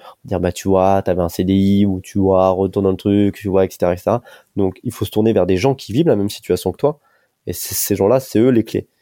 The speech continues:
Euh, parce que ton entourage, souvent, il est plutôt assez bienveillant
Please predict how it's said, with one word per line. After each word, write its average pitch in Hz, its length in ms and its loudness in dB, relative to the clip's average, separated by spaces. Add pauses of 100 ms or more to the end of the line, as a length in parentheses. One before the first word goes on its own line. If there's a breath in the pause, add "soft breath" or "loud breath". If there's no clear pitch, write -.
(320)
Euh, - 40 -16 (200)
parce - 160 -8
que 104 360 0 (380)
ton 104 160 0
entourage, 107 520 2
souvent, 117 320 2
il 101 100 2
est 92 60 0
plutôt - 240 0
assez 98 220 -2
bienveillant 98 520 0